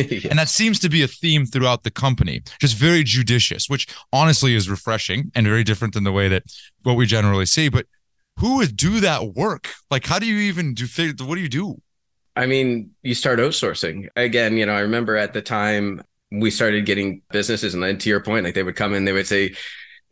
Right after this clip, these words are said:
Speaker 1: "We'd like to have an M S A." And so, you know, off to Google we went. "What is M S A?" <laughs> I mean, you know, <laughs> "Oh, it's a master services agreement." "Okay, got it." <laughs> You know, respond back as if we knew. Uh, but I mean, it's,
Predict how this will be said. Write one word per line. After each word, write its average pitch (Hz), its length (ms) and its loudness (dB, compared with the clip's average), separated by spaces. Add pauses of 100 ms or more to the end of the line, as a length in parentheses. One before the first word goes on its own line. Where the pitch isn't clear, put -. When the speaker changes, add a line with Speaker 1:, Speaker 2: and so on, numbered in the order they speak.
Speaker 1:
"We'd 127 180 -2
like 120 140 2
to 113 60 0
have 113 160 0
an 107 100 0
M 107 140 0
S 117 180 0
A." 110 220 -2
And 95 120 -6
so, 98 400 -6
you 107 120 -2
know, 90 180 -2
off 71 220 -4
to 113 60 -4
Google 110 320 0
we 117 120 2
went. 92 320 -2 (320)
"What 82 160 -2
is 98 100 -2
M 92 160 0
S 117 140 0
A?" 113 300 2
<laughs> - 40 -8
I 160 160 2
mean, 165 180 0
you 156 140 2
know, 120 280 -6 (240)
<laughs> - 260 -12
"Oh, 254 160 4
it's 156 100 2
a 131 40 0
master 123 280 0
services 127 400 2
agreement." 101 480 0
"Okay, 220 420 -2
got 156 220 0
it." 107 180 -4
<laughs> 113 80 -10
You 139 120 0
know, 107 240 -2 (320)
respond 123 440 0
back 117 220 -2
as 113 80 -4
if 107 120 -4
we 110 100 0
knew. 101 200 -2
Uh, 101 440 -2 (280)
but 170 160 0
I 185 80 2
mean, 170 180 4
it's, - 400 -4